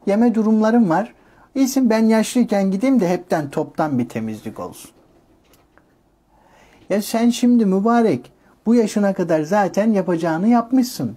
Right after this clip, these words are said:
Genç kardeşimiz, bu şekilde düşünen dostumuz, bahtiyar kardeşimiz. Şimdi demiyorsun ki, "Belki yarın ölebilirim. Bir hafta sonra bir aylık ömrüm kalmıştır. Benim bir şeyden haberim yok belki." demiyorsun.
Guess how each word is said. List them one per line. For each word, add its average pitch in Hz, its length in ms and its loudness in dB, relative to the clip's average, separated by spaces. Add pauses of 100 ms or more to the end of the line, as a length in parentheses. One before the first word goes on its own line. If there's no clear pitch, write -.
Genç 185 280 -2
kardeşimiz, 202 720 -2 (100)
bu 165 80 -6
şekilde 185 480 -2
düşünen 180 460 -2
dostumuz, 208 640 -2 (280)
bahtiyar 156 500 0
kardeşimiz. 190 800 -2 (1700)
Şimdi 254 640 0
demiyorsun 269 600 2
ki, 147 300 0 (220)
"Belki 240 320 0
yarın 220 360 4
ölebilirim. 220 760 2 (500)
Bir 185 60 2
hafta 233 400 0
sonra 226 340 0
bir 214 180 2
aylık 226 240 2
ömrüm 233 340 4
kalmıştır. 220 560 0
Benim 202 240 0
bir 196 40 0
şeyden 214 300 0
haberim 214 420 2
yok 294 200 0
belki." 180 420 -2
demiyorsun. 240 600 0